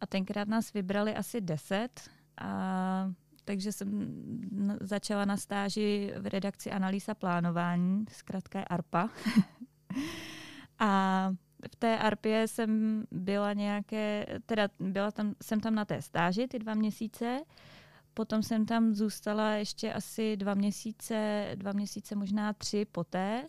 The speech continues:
A to už jsem se snažila psát nějaké, nějaké ty články. Ale já se teda přiznám, že i možná vzhledem k tomu, co jsem, co jsem studovala na tom vošpu, tak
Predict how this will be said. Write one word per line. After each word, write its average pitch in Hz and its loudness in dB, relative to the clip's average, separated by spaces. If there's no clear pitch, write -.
A 190 2
to 202 -4
už 202 -4
jsem 208 2
se 208 -6
snažila 202 2
psát 202 0
nějaké, 202 0
nějaké 196 0
ty 220 -4
články. 170 2
Ale 190 2
já 190 2
se 208 -2
teda 220 0
přiznám, 208 4
že 208 2
i 214 4
možná 208 4
vzhledem 202 2
k 196 -4
tomu, 208 0
co 202 -6
jsem, 214 2
co - -6
jsem 214 -2
studovala 202 -2
na 202 2
tom 214 0
vošpu, 196 -2
tak 202 -4